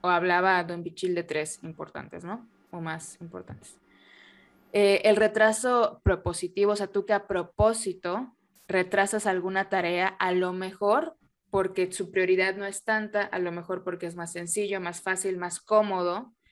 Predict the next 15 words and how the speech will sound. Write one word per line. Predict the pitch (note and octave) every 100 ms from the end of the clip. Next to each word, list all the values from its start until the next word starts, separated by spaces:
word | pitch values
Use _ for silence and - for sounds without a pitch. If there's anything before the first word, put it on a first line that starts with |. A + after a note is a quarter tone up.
| _
atrasar | F3 F3 F#3 F3+ G#3+ G3+
esto | G3+ G3+ F#3+
que | F#3 E3+ E3 - F3
es, | E3 -
eh, | F3 E3 D#3+ D3 C#3+ D3 -
no | F#3+ F#3 F#3
prioritario | G3 F#3 F#3+ G#3 G#3 A3 A3
y |
hacer | F3 F#3 F#3
otras | F#3 G3
cosas. | - A3 A3+
Sin | A3 F#3+
embargo, | F#3+ F#3+ G3+
no | G#3 G3+
dejas, | G3 G3+ G3